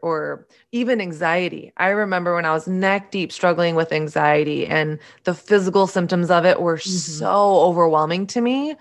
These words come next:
Speaker 1: that it became my goal in life to avoid that at all costs.
Speaker 2: Yeah, avoid it.
Speaker 1: However, guess what? Every time I've had an anxiety attack, I've been okay.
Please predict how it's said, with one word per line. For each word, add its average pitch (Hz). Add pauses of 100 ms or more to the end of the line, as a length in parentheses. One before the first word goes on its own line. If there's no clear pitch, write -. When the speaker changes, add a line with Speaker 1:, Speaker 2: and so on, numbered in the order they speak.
(680)
Speaker 1:
that 165 (1160)
it 214
became 190 (300)
my 180
goal 175
in 165
life 170
to 180
avoid 165
that 160
at 156
all 143
costs. -
Speaker 2:
Yeah, 143 (120)
avoid 165
it. 190
Speaker 1:
However, 170
guess 190
what? -
Every 170
time 170
I've 165
had 160
an 156
anxiety 156
attack, 180 (120)
I've 151
been 135
okay. 127